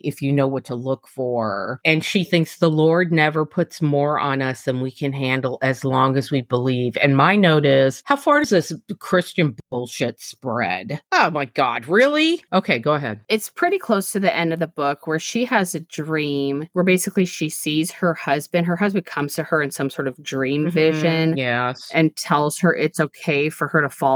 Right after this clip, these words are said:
Speaker 2: in love with her new alien roommate slash interior decorator boss.
Speaker 1: <laughs>
Speaker 2: And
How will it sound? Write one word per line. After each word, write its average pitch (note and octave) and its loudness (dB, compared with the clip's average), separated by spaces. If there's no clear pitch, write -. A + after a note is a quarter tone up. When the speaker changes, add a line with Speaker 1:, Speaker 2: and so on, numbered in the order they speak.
Speaker 2:
in C#3+ 0
love C3 0
with C#3+ -6
her - -8
new C#3 0
alien C3+ 0
roommate C3+ -2
slash - -2
interior D3 2
decorator C3+ -2
boss. C#3+ 4
Speaker 1:
<laughs> - -14
Speaker 2:
And E3 4